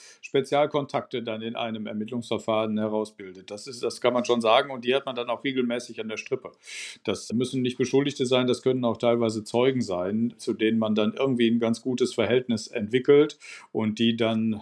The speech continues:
auch redselig sind und sich zwischendurch auch immer mal wieder melden. Ich glaube, das kennt jede Kriminalbeamtin und jeder Kriminalbeamte.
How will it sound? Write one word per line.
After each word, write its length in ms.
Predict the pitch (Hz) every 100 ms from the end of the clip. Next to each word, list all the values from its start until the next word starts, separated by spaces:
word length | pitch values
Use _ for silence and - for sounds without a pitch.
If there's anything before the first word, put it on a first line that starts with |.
| -
auch 320 | 127 120 -
redselig 520 | 123 131 127 123 123
sind 240 | - 127 123
und 100 | 117
sich 160 | 117
zwischendurch 460 | 127 117 113 120 117
auch 100 | 107
immer 180 | 123 104
mal 160 | 104
wieder 220 | 104 101
melden. 320 | 101 101 117 120
Ich 120 | -
glaube, 240 | 98 98
das 180 | 98 -
kennt 280 | - 98 98
jede 400 | 98 110 143 139
Kriminalbeamtin 840 | - 123 110 107 113 104 104 104
und 140 | 101 95
jeder 240 | 95 90
Kriminalbeamte. 840 | - 85 82 80 80 - - -